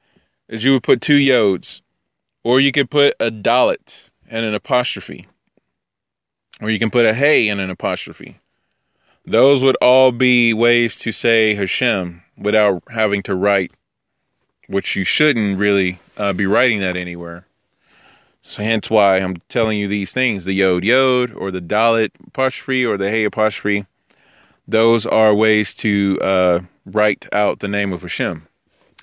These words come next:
So you have shemen, which is the word for oil, which speaks of the Ruach HaKodesh and the Shekinah and all that wonderfulness. The Torah as well. The Torah is oil. The mitzvot are oil.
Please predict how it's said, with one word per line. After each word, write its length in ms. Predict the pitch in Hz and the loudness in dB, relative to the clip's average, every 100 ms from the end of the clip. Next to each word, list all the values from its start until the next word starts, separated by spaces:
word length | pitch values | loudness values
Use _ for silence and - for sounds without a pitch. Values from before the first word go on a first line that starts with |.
| - _ - - - | -20 _ -20 -20 -6
So 140 | 147 | 0
you 200 | 135 139 | 2 2
have 640 | 139 135 127 123 117 113 _ - | 2 2 4 4 2 -2 _ -16
shemen, 920 | - - - 196 220 151 127 165 214 _ _ _ _ _ | -12 -8 -2 0 2 0 -2 -4 -10 _ _ _ _ _
which 200 | 123 131 | -2 0
is 100 | 127 | 0
the 100 | 123 | 2
word 300 | 123 120 113 | 4 4 4
for 220 | - 110 - | 0 -2 0
oil, 760 | 151 185 208 175 113 104 101 110 _ _ _ _ _ _ _ | 2 4 4 4 2 0 -2 -8 _ _ _ _ _ _ _
which 180 | 110 - | -4 -4
speaks 340 | - 139 127 | 0 0 0
of 60 | 127 | 0
the 60 | 113 | 2
Ruach 300 | 113 107 104 | 2 2 0
HaKodesh 760 | 104 104 156 175 165 160 - | -2 -2 0 2 2 2 0
and 100 | 143 | -6
the 40 | |
Shekinah 500 | 143 - 123 - 123 | -4 0 0 0 -4
and 240 | 120 120 113 | -2 -2 -2
all 220 | 101 110 | 0 0
that 240 | 113 101 | 2 2
wonderfulness. 920 | 98 101 95 - 95 101 104 143 - - _ _ | 2 -2 -4 -4 -2 0 2 0 -2 -10 _ _
The 120 | - 110 | -6 -4
Torah 480 | - 110 101 104 | 0 2 4 4
as 140 | 110 123 | 2 0
well. 340 | 113 92 98 | 0 2 0
The 80 | 107 | -2
Torah 300 | - 98 95 | -2 0 0
is 80 | 117 | -2
oil. 540 | - 95 87 87 110 139 _ _ _ _ _ _ _ _ | 0 0 2 0 -2 -8 _ _ _ _ _ _ _ _
The 100 | 104 | -2
mitzvot 500 | 107 101 101 - 104 | 0 0 0 2 4
are 160 | 110 - | 4 2
oil. 640 | 101 98 95 92 101 120 | 2 4 4 4 4 2